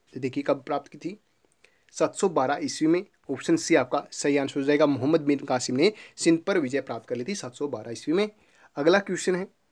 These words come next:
अर्जुन पुरस्कार जीतने वाली प्रथम भारतीय महिला कौन थी? सही आंसर होगा एन लम्सडेन, पहली महिला थी, भारतीय महिला थी जिसने अर्जुन पुरस्कार जीता था। ऑप्शन बी आपका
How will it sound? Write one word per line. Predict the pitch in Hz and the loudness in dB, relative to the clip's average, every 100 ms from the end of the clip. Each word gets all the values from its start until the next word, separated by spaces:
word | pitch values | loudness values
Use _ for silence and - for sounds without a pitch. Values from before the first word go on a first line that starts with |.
| _ _ _ _ _ _ | _ _ _ _ _ _
अर्जुन | 185 165 196 226 | 0 0 2 0
पुरस्कार | 214 170 - 175 160 | 2 2 4 4 4
जीतने | 143 139 156 | 2 0 2
वाली | 139 131 - - | 2 2 -4 -4
प्रथम | 156 147 190 185 | 0 0 0 -4
भारतीय | 131 135 135 | -2 -4 -2
महिला | 139 131 139 | -2 0 -4
कौन | - 131 | -2 -6
थी? | 131 151 - _ _ _ _ _ _ _ _ | -6 -10 -16 _ _ _ _ _ _ _ _
सही | - 165 175 | 0 4 6
आंसर | 135 127 135 | 4 0 -2
होगा | 127 135 - _ _ _ | -2 -4 -6 _ _ _
एन | 147 151 - _ | -4 -4 -6 _
लम्सडेन, | 135 135 135 - 135 147 - _ _ _ _ _ _ _ - | -6 -4 -4 -4 -4 -4 -8 _ _ _ _ _ _ _ 0
पहली | 143 135 156 202 | 0 0 2 2
महिला | 180 139 117 156 | 2 -2 2 2
थी, | 147 | 2
भारतीय | 131 127 135 | 0 -2 0
महिला | 143 139 | 2 2
थी | 147 165 - - | 0 -4 -10 -16
जिसने | 131 151 147 - - | -4 -2 -2 -6 -8
अर्जुन | 135 151 | -2 0
पुरस्कार | 151 147 139 147 - _ | 0 -4 -4 -6 -8 _
जीता | 120 123 110 | -10 -8 -8
था। | 104 - _ _ _ _ 135 | -12 -20 _ _ _ _ -10
ऑप्शन | - 165 | 0 2
बी | 143 160 | 4 4
आपका | 131 - 131 | 4 0 -6